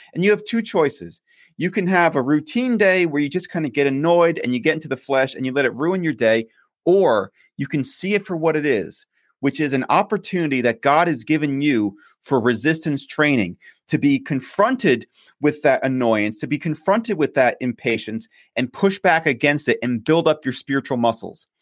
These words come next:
See, this ties into what I was talking about last night, because there are no routine days, because we're supposed to improve ourselves every day.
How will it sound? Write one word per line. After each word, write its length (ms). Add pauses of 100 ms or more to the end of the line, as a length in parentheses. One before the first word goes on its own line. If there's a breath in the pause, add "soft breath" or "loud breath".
(200 soft breath)
See, 120
this 140
ties 340
into 200
what 120
I 60
was 140
talking 340
about 240
last 300
night, 200 (420 soft breath)
because 260
there 120
are 280
no 160
routine 500
days, 320 (220 soft breath)
because 280
we're 120
supposed 460
to 100
improve 560
ourselves 580 (240)
every 320
day. 380